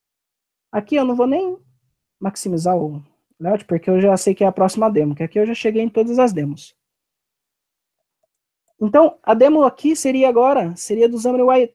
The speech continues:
o xaml U I teste para apps Android. Como eu falei, é, não dá pra testar app I O S no Windows, e eu não tenho um Mac aqui. Mas, fica à vontade, quem quiser tirar dúvida depois, eu,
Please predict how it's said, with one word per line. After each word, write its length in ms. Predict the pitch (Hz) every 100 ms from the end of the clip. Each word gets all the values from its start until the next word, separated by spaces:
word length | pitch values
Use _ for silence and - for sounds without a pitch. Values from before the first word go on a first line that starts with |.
| -
o 80 | 185
xaml 260 | 202 226
U 60 | 226
I 80 | 220
teste 440 | 220 233 254 269
para 600 | 254 - 240 285 269 - _
apps 420 | 208 233 233 - -
Android. 600 | 254 226 170 151 156 - _ _ _ _ _
Como 140 | 285
eu 60 | 294
falei, 380 | 208 202 226 - -
é, 320 | 170 165 156
não 180 | 160 208
dá 140 | 220
pra 100 | 220
testar 460 | 226 220 - 196 -
app 220 | 196 196
I 100 | 208
O 40 | 202
S 240 | 180 185
no 200 | 180 240
Windows, 380 | 220 165 147 165
e 60 |
eu 100 | 185
não 180 | 196 214
tenho 220 | 233 214
um 40 | 220
Mac 280 | 196 196 254
aqui. 300 | - 185 143 _ _ _ _ _ _ _ _
Mas, 540 | 175 180 185 208 - -
fica 220 | - 170 175
à 40 |
vontade, 380 | 196 175 170 -
quem 140 | 190
quiser 420 | 190 175 170 180 _ _ _ _ _ _ _ _ _ _ _
tirar 260 | - 175
dúvida 340 | 175 160 190 175
depois, 360 | 156 170 190
eu, 80 | 185